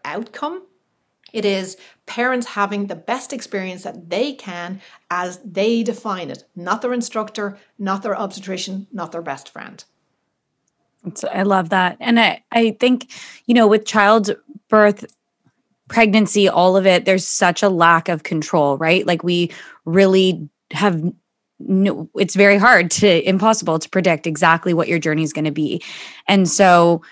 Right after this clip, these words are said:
Speaker 2: what I think is so great is that through this, you're able to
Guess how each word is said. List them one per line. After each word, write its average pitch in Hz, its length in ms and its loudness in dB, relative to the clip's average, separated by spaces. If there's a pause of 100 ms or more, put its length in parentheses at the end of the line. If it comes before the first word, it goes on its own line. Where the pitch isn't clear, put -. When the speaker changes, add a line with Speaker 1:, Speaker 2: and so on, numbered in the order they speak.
(220)
Speaker 2:
what 180 140 4
I 170 120 4
think 214 200 2
is 190 120 2
so 175 160 2
great 175 520 4
is 165 220 0
that 160 400 2 (300)
through 190 460 4
this, 170 460 4
you're 175 200 2
able 175 380 2
to 165 500 2